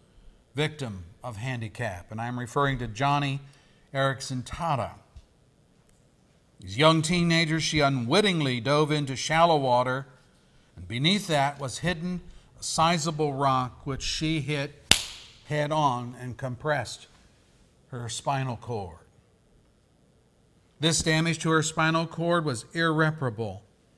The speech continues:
and she became a quadriplegic, confined to a wheelchair for life. She thought her life was over,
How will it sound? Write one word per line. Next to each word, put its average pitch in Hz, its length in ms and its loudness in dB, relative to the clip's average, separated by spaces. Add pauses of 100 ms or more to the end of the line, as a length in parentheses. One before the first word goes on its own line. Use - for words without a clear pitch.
(460)
and 98 160 -10
she 139 160 -2
became 147 440 -4
a 147 120 -4
quadriplegic, 156 1200 -4 (1120)
confined 151 500 2
to 147 140 2
a 151 80 2
wheelchair 151 840 -2 (800)
for - 220 -10
life. 104 560 -4 (1500)
She 170 160 -2
thought 240 240 8
her 311 80 2
life 202 260 0
was 156 200 -4
over, 127 520 -6